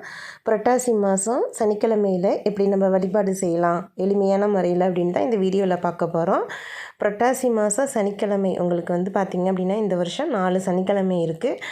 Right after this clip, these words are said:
அதுல ஏதாவது ஒரு சனிக்கிழமை பார்த்தீங்க அப்படின்னா, தளியல் போடுறது வந்து வழக்கமா இருக்கும் இல்லையா? அன்னைக்கு வந்து தளியல் போட்டுக்கோங்க. உங்களுக்கு எந்த நாள் வந்து வசதியா இருக்கோ, அந்த நாளையில நீங்க தளியல் போட்டுக்கோங்க. பாக்கி இருக்கிற மூணு சனிக்கிழமையுமே பார்த்தீங்கன்னா, ஒவ்வொரு வாரமும் ஒவ்வொரு மாதிரி நீங்க வழிபாடு செய்றது ரொம்ப நல்லது.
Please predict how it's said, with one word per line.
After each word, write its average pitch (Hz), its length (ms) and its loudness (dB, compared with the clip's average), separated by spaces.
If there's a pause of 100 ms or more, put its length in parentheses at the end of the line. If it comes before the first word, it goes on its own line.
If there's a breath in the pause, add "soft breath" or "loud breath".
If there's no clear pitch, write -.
(240 loud breath)
அதுல 208 380 4
ஏதாவது 247 560 2
ஒரு 202 180 2
சனிக்கிழமை 202 680 0
பார்த்தீங்க 175 360 0
அப்படின்னா, 190 420 0
தளியல் 185 440 0
போடுறது 170 500 0
வந்து 175 280 0
வழக்கமா 180 420 0
இருக்கும் 180 260 -2
இல்லையா? 240 220 0
அன்னைக்கு 190 260 0
வந்து 185 180 0
தளியல் 180 400 0
போட்டுக்கோங்க. 170 460 -2 (500 loud breath)
உங்களுக்கு 214 400 0
எந்த 220 280 2
நாள் 254 220 2
வந்து 208 300 0
வசதியா 196 500 0
இருக்கோ, 185 240 -4 (120)
அந்த 226 340 0
நாளையில 202 420 0
நீங்க 196 260 0
தளியல் 196 460 0
போட்டுக்கோங்க. 170 480 -2 (640 loud breath)
பாக்கி 233 420 -2
இருக்கிற 247 380 0
மூணு 220 300 0
சனிக்கிழமையுமே 208 840 0
பார்த்தீங்கன்னா, 196 680 -2
ஒவ்வொரு 208 500 0
வாரமும் 202 520 2
ஒவ்வொரு 202 360 2
மாதிரி 190 280 0
நீங்க 202 320 0
வழிபாடு 180 460 -2
செய்றது 170 420 -4
ரொம்ப 175 260 -4
நல்லது. 160 520 -2